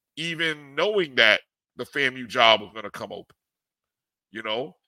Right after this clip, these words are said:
So, do I think she's qualified to put together a list of candidates? I one hundred percent think she is qualified to put together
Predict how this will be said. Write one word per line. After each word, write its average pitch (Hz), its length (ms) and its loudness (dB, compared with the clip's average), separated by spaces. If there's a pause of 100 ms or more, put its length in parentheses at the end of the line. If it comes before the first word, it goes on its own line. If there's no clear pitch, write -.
(160)
So, 156 520 0 (1300)
do 147 160 -2
I 185 120 8
think 208 260 -4
she's 185 400 -12 (560)
qualified 165 680 2
to 120 80 -18
put 165 380 -10
together 147 520 -2
a 127 120 -4
list 123 340 -8
of 98 100 -20
candidates? 160 800 -8 (600)
I 113 240 0 (100)
one 131 160 -14
hundred 160 320 -10
percent 131 340 -12 (280)
think 135 200 -6
she - 280 -10
is 135 100 -12
qualified 117 540 -2
to 113 60 -14
put - 220 -14
together 113 400 -6